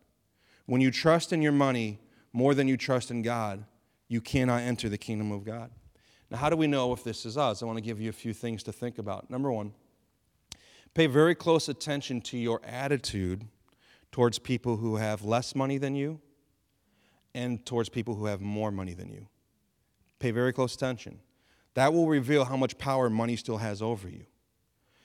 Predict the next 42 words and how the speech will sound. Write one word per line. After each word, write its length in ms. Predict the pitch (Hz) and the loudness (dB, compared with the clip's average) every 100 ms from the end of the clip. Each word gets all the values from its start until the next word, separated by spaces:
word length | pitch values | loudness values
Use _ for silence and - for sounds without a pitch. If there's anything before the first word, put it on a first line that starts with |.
| _ | _
Here's 160 | 165 165 | 2 4
another 220 | 151 139 | 6 4
way 140 | 131 123 | 4 4
of 100 | - | 2
thinking 260 | 156 120 | 0 0
about 200 | 101 92 | -2 -4
this. 280 | 95 - - _ - _ | -8 -12 -14 _ -20 _
What 180 | 123 180 | 2 4
are 40 | |
the 80 | 180 | 4
narratives 600 | 139 135 165 156 123 101 | 4 4 2 2 0 -2
that 140 | 117 113 | -6 -4
you 120 | 123 | -6
create 400 | - 135 139 127 | -6 -2 0 0
about 240 | 110 104 | -2 -6
people 320 | - 123 123 | -6 -6 -6
who 140 | 110 113 | -4 -4
have 120 | 104 | -4
more 160 | 107 104 | -4 -6
money 260 | 107 107 | -6 -8
than 140 | 95 85 | -10 -12
you? 180 | 87 - _ _ _ _ _ _ _ _ _ _ _ _ - | -14 -20 _ _ _ _ _ _ _ _ _ _ _ _ -4
What 140 | 127 | 0
are 20 | |
the 80 | 139 | 0
things 240 | 127 135 120 | 0 -2 -2
you 60 | |
choose 260 | 117 135 120 | -4 -4 -2
to 100 | 117 | -4
believe 280 | 110 123 110 | -2 -2 -2
about 220 | 107 101 | -4 -4
their 140 | 104 101 | -6 -4
lives, 580 | 104 104 95 95 - - - | -4 -4 -8 -14 -20 -16 -10
their 120 | 107 | -8
values, 640 | 110 107 107 92 95 - _ _ - | -6 -6 -6 -10 -14 -20 _ _ -8
what 180 | 123 117 | -6 -4
they 80 | 120 | -6
did 220 | 113 101 | -6 -8
to 60 | |
earn 240 | 98 117 110 | -6 -6 -6
their 100 | 92 | -8
money? 320 | 92 76 | -14 -18